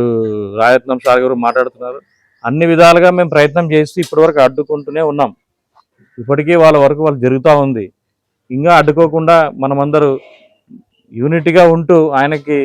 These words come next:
ఈ వార్డు తరఫున మీరందరూ ప్రజలు మద్దతు ఇచ్చి రేపొద్దున ఏమైనా జరిగితే కూడా మనమంతా కలిసికట్టుగా దాన్ని కాపాడుకోవాల్సిన బాధ్యత మనపై ఉంది. కాబట్టి మీరందరూ దాన్ని దృష్టిలో ఉంచుకోండి. ఎందుకంటే కబర్స్థాన్లో ఇంతకుముందు మాకు మా భాష అని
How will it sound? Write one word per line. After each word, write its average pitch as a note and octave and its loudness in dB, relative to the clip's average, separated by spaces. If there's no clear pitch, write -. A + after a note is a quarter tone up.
ఈ C3 -8
వార్డు C#3 2
తరఫున D3+ -6
మీరందరూ C#3 -4
ప్రజలు C3 -4
మద్దతు A#2+ -6
ఇచ్చి C3 -8
రేపొద్దున C#3 0
ఏమైనా D#3 -2
జరిగితే C#3+ 2
కూడా D#3 0
మనమంతా C#3 -6
కలిసికట్టుగా C#3 -2
దాన్ని C3+ -4
కాపాడుకోవాల్సిన C3+ 0
బాధ్యత D3+ 2
మనపై C#3 -8
ఉంది. C3 -14
కాబట్టి B2 -10
మీరందరూ D3 2
దాన్ని D#3 2
దృష్టిలో F3 2
ఉంచుకోండి. D3+ -2
ఎందుకంటే D#3+ 0
కబర్స్థాన్లో D#3+ 2
ఇంతకుముందు D#3+ -2
మాకు C#3+ -2
మా C3+ 4
భాష D3+ 2
అని D#3 -4